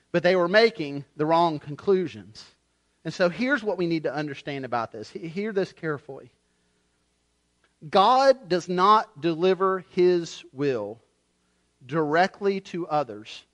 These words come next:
through us. Now, he-, hear that again. God does not deliver his will directly to others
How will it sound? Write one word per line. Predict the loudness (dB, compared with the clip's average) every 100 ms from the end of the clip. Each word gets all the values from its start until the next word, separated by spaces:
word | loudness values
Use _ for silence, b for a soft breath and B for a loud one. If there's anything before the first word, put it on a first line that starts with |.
| -12
through | -8 -8
us. | -8 -12 -14 -20 -20 _ _ _ _ _ _ _ _ _ _ _ _ _ _ _ -20
Now, |
he-, | -16 -14
hear | -4 0
that | 2 0
again. | -2 -12 -16 _ _ _ _ _ _ _ _ _ -8
God | 2 4 6 4 2 -2 -8
does | -6 -6
not | -4 2 4 4 0 -4
deliver | -4 0 0 0 -4
his | 0 2 2 -2
will | -8 -6 -6 -10 _ _ _ _ _
directly | -6 -2 0 -2 -2 -2 -2
to | -2 -8
others | -2 -2 -2 -8 -10